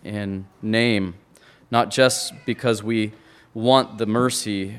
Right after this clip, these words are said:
the grace, Lord, that comes through your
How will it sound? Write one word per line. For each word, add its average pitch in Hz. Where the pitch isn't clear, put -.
the 113
grace, 113
Lord, 104
that 104
comes 123
through 104
your 117